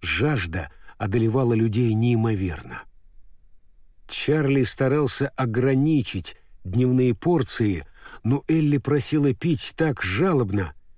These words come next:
что сердце старого моряка не выдерживало, и он давал девочке несколько глотков воды. А когда она с великим наслаждением её выпивала,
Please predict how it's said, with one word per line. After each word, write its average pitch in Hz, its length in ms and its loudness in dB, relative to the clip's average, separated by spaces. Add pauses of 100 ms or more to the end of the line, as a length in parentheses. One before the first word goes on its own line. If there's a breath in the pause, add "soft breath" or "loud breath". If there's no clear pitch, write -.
(160)
что - 260 -4
сердце 147 500 -2
старого 147 460 2
моряка 143 480 2
не 143 120 4
выдерживало, 135 840 2 (300 loud breath)
и 196 100 2
он 190 200 4
давал 185 340 4
девочке 156 520 2
несколько 147 560 2
глотков 117 540 0
воды. 90 380 -4 (1200)
А - 100 -8
когда 123 360 0
она 139 460 0 (320)
с - 180 -10
великим 123 400 0
наслаждением 123 840 2
её 127 260 4
выпивала, 127 680 2